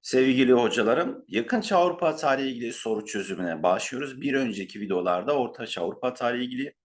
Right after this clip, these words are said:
bir de Yeni Çağ Avrupa tarihi ilgili soru çözümü yapmıştık. Şimdi Yakın Çağ Avrupa tarihi ilgili iki videoda soru çözümü yapacağız. Şimdi bizim ilk yaptığımız kısımlar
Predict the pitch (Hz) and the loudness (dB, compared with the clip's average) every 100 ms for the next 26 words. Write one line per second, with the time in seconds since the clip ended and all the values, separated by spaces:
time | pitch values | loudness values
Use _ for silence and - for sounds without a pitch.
0 | _ _ _ - - 104 101 127 - 92 | _ _ _ -6 -2 0 0 -2 -2 -2
1 | 107 107 90 92 78 80 78 71 85 101 | -2 -2 -4 -4 -4 -6 -8 -6 -4 -4
2 | 110 90 78 76 69 65 85 95 135 156 | -4 -10 -8 -10 -10 -6 -6 -4 -6 -6
3 | - 160 - - 95 104 - 135 - 76 | -8 -10 -8 -6 -4 -4 -6 -8 -4 -4
4 | 226 - 90 78 76 78 90 147 - _ | -4 -10 -8 -6 -6 -8 -8 -10 -10 _
5 | _ _ 110 - 151 101 90 107 156 - | _ _ -10 -6 -4 0 0 0 -4 -8
6 | _ - - 143 123 - 92 95 156 156 | _ -12 -4 -2 -4 -6 -6 -4 -8 -8
7 | 73 85 - 147 139 135 - 160 160 160 | -4 -4 -2 -6 -6 -8 -8 -8 -8 -6
8 | 196 - - 196 190 - 131 117 - 113 | -6 -8 -8 -8 -6 -2 -2 -2 -6 -6
9 | - - - 156 165 | -6 -12 -8 -2 -2